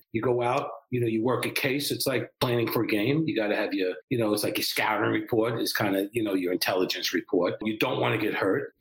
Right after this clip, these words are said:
You know what I mean? And, and I definitely, you know, never lied in court. So that means I never cheated. I never cheated in basketball. And you just, you have to look that way. And if you lose, you come out again, you plan, and you, you go at it again. And that, that was my whole, you know, attitude on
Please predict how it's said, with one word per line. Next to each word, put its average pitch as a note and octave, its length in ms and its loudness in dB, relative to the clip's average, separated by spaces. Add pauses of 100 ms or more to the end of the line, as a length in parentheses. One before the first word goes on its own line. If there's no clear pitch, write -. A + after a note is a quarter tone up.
(260)
You A2+ 120 0
know A2+ 80 2
what A#2+ 100 2
I A#2 60 0
mean? B2+ 260 0
And, B2+ 260 0
and C3+ 360 0
I B2 80 0
definitely, D3+ 420 2
you C3+ 120 0
know, C3 180 4
never C3 220 2
lied C3 260 2
in A2 80 0
court. A#2 440 0
So G#2 140 0
that G#2+ 120 0
means G#2+ 180 0
I G#2 60 0
never G#2+ 260 -2
cheated. A2+ 420 0
I G2 60 0
never A2+ 280 0
cheated A2 340 0
in G2 120 -2
basketball. G#2 800 0 (100)
And C#3+ 240 2
you D#3+ 100 0
just, F3 320 -4
you D3+ 120 0
have F3+ 160 0
to F3 60 0
look G#3 200 0
that F3+ 100 2
way. A#2+ 120 2
And A#2+ 100 2
if A#2+ 100 -4
you A#2 120 0
lose, D#3 280 0
you C#3+ 80 -2
come B2+ 180 0
out A#2+ 140 2
again, A#2+ 320 2
you C3+ 120 -2
plan, C#3 400 2
and C#3 160 4
you, C#3 140 0 (280)
you A#2 80 -2
go C#3+ 220 2
at C#3+ 140 2
it D3 80 2
again. E3 280 0
And A2+ 140 2
that, B2+ 180 0
that D3+ 160 0
was D3+ 220 0
my C#3 200 2
whole, C#3 460 0 (400)
you - 80 0
know, B2+ 140 2
attitude B2 580 0
on G#2+ 300 0